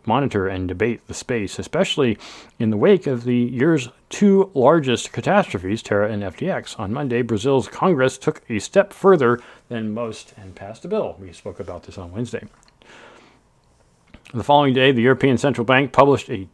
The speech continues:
damning paper that argued that Bitcoin's lengthy price stabilization around twenty thousand dollars before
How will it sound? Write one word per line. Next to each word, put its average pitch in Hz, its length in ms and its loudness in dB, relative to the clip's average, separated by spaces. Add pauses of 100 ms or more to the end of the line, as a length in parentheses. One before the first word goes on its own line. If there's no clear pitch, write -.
(120)
damning 104 540 -2 (520)
paper - 540 -4
that 107 180 -8
argued 123 360 2
that 104 200 -4
Bitcoin's 131 440 0
lengthy 113 480 0
price 180 320 -2
stabilization 98 720 -4
around 101 240 -4
twenty 113 260 -6
thousand 92 280 -6
dollars 101 360 0 (400)
before 123 520 4